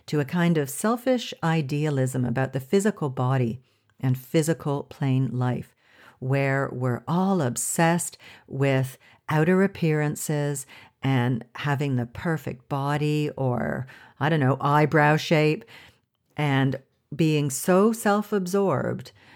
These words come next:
that we're freaking out about every morsel we put into our mouths or not. So rather than narcissism, where we're focused, as he says, downwards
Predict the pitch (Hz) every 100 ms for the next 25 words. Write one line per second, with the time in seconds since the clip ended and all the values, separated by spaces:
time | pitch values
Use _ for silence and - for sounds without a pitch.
0 | - _ 135 147 135 120 - _ _ _
1 | 143 147 131 214 214 226 220 247 262 156
2 | 143 156 208 240 220 220 233 - 147 127
3 | 131 - 160 170 - 190 190 - 165 156
4 | 156 143 147 135 123 123 131 - - -
5 | - 165 170 180 202 - - - _ _
6 | _ - - 175 160 165 180 233 262 170
7 | 151 147 147 175 156 131 127 113 64 113
8 | - _ _ _ _ _ _ _ _ _
9 | _ 151 151 151 143 139 135 139 131 160
10 | 160 - 131 127 - - 135 131 180 208
11 | - 117 110 - _ _ - 127 143 156
12 | 175 180 151 127 127 127 -